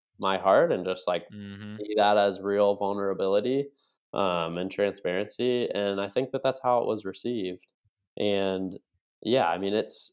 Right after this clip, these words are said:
Speaker 1: it's been a wild year, um,
Speaker 2: Yeah.
Speaker 1: and, and so I trust that as we continue to grow, like,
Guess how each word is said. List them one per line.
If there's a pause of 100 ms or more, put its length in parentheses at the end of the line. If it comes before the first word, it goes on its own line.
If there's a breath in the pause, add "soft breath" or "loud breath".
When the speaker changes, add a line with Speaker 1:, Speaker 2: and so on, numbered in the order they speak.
Speaker 1:
it's
been
a
wild
year, (540)
um,
Speaker 2:
Yeah. (480)
Speaker 1:
and,
and
so
I
trust
that
as (500)
we
continue
to
grow, (380)
like,